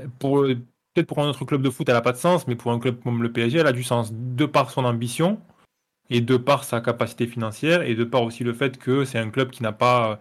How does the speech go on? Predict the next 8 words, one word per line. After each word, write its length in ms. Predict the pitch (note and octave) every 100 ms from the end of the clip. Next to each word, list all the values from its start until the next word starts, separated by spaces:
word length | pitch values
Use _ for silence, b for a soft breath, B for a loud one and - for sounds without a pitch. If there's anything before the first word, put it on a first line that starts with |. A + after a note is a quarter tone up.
| B B _ _ -
forcément, 560 | B2+ - B2+ C3+ C3+ A#2+
on 80 |
va 100 | A#2+
dire, 200 | A2+ C3
la 120 | A#2+ A#2
pression 540 | - B2+ B2 C#3 C#3+
de, 300 | B2 A#2+ A#2
de, 420 | A#2 A2+ A2 G#2+